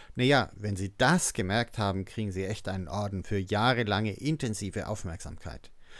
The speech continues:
Es hat einen ganz einfachen Grund. Ich bin für die Einteilung der Sprecherinnen und Sprecher zuständig und fange regelmäßig viel zu spät damit an, die Liste fürs neue Jahr zu erstellen.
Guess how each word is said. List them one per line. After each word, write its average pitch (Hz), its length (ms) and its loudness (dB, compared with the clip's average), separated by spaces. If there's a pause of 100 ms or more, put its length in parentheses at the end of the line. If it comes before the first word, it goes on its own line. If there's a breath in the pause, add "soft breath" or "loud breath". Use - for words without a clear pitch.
(280 loud breath)
Es - 200 0
hat 185 280 -2
einen 110 260 2
ganz 160 320 0
einfachen 107 540 -4
Grund. 78 380 -10 (500)
Ich - 160 -4
bin 135 200 0
für 113 160 -2
die 104 160 -6
Einteilung 104 580 0
der 90 80 -2
Sprecherinnen 113 720 -2
und 95 120 -6
Sprecher - 380 -4
zuständig 92 680 -6 (120)
und 123 280 0
fange 90 420 -4
regelmäßig 101 680 -2
viel 131 380 -2
zu - 160 -4
spät 95 380 -4
damit 92 260 -4
an, 101 180 -4
die 101 120 -6
Liste 101 340 -4
fürs 101 260 -4
neue 85 280 -6
Jahr 90 340 -8
zu - 140 -8
erstellen. 73 480 -8